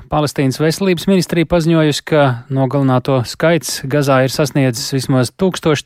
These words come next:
trīssimt cilvēku. Tikmēr Izraels premjerministrs Benjamins Netanjahu sola turpināt cīņu pret Hamas teroristiem, uzsverot, ka ik viens grupējuma kaujinieks sevi jau tagad var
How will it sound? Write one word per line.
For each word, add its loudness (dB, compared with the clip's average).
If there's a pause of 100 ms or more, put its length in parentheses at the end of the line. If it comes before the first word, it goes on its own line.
trīssimt -4
cilvēku. -8
Tikmēr 0 (160)
Izraels 4
premjerministrs 0
Benjamins 0
Netanjahu 2
sola 0
turpināt -2
cīņu 2
pret -2 (240)
Hamas 0
teroristiem, 2 (720)
uzsverot, 2
ka -2
ik -4
viens 2 (100)
grupējuma 2
kaujinieks 2
sevi 0
jau 0 (100)
tagad -2 (160)
var 0